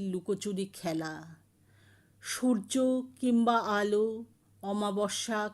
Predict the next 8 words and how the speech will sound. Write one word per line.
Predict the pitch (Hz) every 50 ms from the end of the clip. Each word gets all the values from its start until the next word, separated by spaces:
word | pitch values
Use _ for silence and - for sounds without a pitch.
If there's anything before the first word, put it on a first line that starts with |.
| - -
কিংবা | - 220 208 208 208 196 202 202
চাঁদের | 196 - - 214 196 196 190 185 196 196 196 196 190 -
ছোঁয়া, | - - - 202 196 185 185 185 185 185 214 - _ _ _ - - - - - - - - - _ _
কুয়াশার | - 247 254 254 254 240 240 247 262 254 247 247 247 247 - -
আসা | - 208 208 - - 240 233 226
যাওয়া | 202 226 214 214 214 214 214 214 214 233 240 - - - - - - - _ _ _ -
কিংবা | 254 254 247 240 240 233 233 233 226 226 226 226 240 233 - _ _ _ - _ - _ _
নক্ষত্রের | 220 226 233 247 240 247 - - 247 247 247 240 - 233 247 247 247